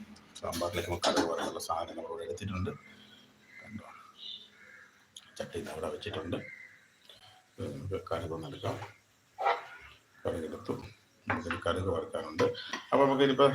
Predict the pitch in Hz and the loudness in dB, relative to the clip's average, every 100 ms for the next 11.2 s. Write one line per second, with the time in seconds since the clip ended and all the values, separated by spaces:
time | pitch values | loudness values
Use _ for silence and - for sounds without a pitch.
0 | - 117 120 120 117 117 113 107 107 107 | 8 6 8 8 8 6 6 6 6 6
1 | 107 107 110 98 101 98 98 95 95 98 | 6 4 4 4 4 4 4 6 4 6
2 | 101 98 95 107 110 101 92 98 101 92 | 6 6 6 4 6 4 4 -2 -2 -2
3 | 90 92 82 87 85 87 90 90 95 92 | -2 -2 0 2 2 0 -2 -2 0 0
4 | 131 - - - - - 98 90 92 98 | -2 -6 -18 -18 -14 -4 2 4 6 2
5 | 90 - 104 101 104 104 101 98 98 98 | 2 -4 2 4 6 6 8 6 4 4
6 | 101 95 110 131 - 92 - 110 110 90 | 4 6 6 4 2 -10 0 2 4 2
7 | - 85 92 92 92 95 - - - - | 0 -2 -2 0 0 -2 -6 -14 -20 -20
8 | - - - - - 104 104 101 98 98 | -20 -18 -18 -6 4 6 8 6 6 8
9 | 107 104 101 95 95 95 95 113 107 95 | 8 6 6 6 8 8 8 6 6 6
10 | 98 101 101 95 95 95 127 104 95 95 | 8 6 6 6 6 6 4 4 0 -4
11 | 95 101 | -4 -2